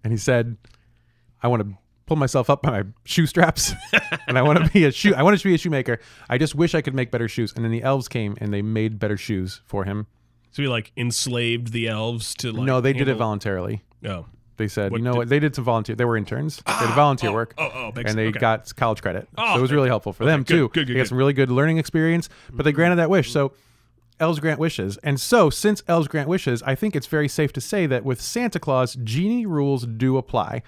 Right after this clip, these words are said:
Speaker 1: So if you capture Santa Claus and trap him, guess what?
Speaker 2: Yeah.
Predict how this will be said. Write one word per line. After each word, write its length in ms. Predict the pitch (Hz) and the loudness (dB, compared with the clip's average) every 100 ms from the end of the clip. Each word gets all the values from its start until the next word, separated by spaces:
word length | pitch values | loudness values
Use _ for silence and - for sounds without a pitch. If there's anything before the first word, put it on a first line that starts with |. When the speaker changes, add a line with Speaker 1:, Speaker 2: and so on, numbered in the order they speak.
| _ - | _ -10
Speaker 1:
So 120 | 131 | -6
if 60 | 107 | -4
you 100 | 113 | -4
capture 480 | - 190 226 269 | 0 0 0 -4
Santa 320 | 233 233 202 185 | -2 -2 -2 -2
Claus 240 | 180 160 | -2 -2
and 100 | 160 | -2
trap 300 | - 254 233 | -2 -2 -2
him, 300 | 151 131 131 - _ _ _ _ | -2 -2 -4 -8 _ _ _ _
guess 160 | 160 143 | -4 0
what? 240 | 220 117 - _ - - - | 0 0 -6 _ -20 -18 -12
Speaker 2:
Yeah. 180 | 104 | -12